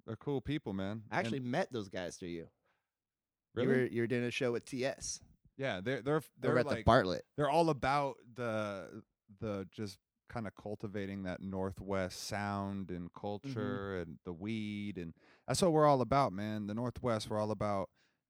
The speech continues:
Speaker 1: being outdoors and smoking weed and good vibes, chilling, good
Speaker 2: Bringing,
Speaker 1: music.
Speaker 2: bringing the music,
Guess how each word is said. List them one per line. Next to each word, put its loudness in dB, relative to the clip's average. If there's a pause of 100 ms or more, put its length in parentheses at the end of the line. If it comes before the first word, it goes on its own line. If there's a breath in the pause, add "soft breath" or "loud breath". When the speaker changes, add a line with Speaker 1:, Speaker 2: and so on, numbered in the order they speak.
(140)
Speaker 1:
being 2
outdoors 4
and -2 (120)
smoking -2
weed 0
and -4
good 2
vibes, -2 (200)
chilling, -2 (180)
good 2
Speaker 2:
Bringing, 4
Speaker 1:
music. 0
Speaker 2:
bringing 8
the 6
music, 4